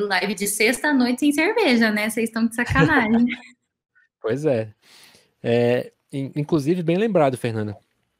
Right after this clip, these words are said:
Speaker 2: É, a gente amanhã tem outra live. Amanhã, tá? Assim, essa semana, feriado. Quinta-feira é dia de projeto oito zero oito. Então,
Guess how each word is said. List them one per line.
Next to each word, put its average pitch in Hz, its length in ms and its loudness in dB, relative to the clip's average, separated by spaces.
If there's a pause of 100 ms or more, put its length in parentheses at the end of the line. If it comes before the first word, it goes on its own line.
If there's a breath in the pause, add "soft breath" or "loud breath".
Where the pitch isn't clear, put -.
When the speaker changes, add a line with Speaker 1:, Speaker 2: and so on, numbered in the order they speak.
(720)
Speaker 2:
É, 113 560 -2 (300)
a 120 120 -2
gente 131 280 -4
amanhã 156 580 -2 (1000)
tem 120 180 -4
outra 147 280 0
live. 113 400 -2 (160)
Amanhã, 113 420 -6
tá? 120 160 -2
Assim, - 160 -4
essa 110 120 -8
semana, 113 300 -6 (100)
feriado. 143 560 0 (640 soft breath)
Quinta-feira 131 720 -2
é 147 40 0
dia 135 200 -2
de 139 80 -6
projeto 139 600 -2
oito 135 220 -4
zero 139 220 -2
oito. 131 380 -4 (200)
Então, 123 360 -8